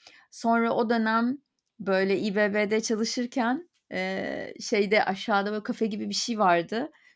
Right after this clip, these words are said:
Bir gün kafede oturuyorum ve dedim ki, "Ben burada olmamalıyım ya. Ne yapıyorum ben burada? <laughs> Niye çalışıyorum?"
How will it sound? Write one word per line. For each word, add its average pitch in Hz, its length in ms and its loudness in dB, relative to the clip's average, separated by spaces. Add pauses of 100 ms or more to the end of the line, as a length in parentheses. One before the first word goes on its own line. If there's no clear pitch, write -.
(140)
Bir 220 40 -4
gün 233 160 0
kafede 233 340 -2
oturuyorum 226 480 0
ve 196 120 0
dedim 233 300 -2
ki, 190 360 -6 (320)
"Ben 254 180 4
burada 208 200 0
olmamalıyım 170 800 0
ya. 151 280 -4
Ne 160 100 -2
yapıyorum 208 580 0
ben 156 260 0
burada? 156 500 -2 (420)
<laughs> - 1000 -4
Niye 262 240 8
çalışıyorum?" 226 960 6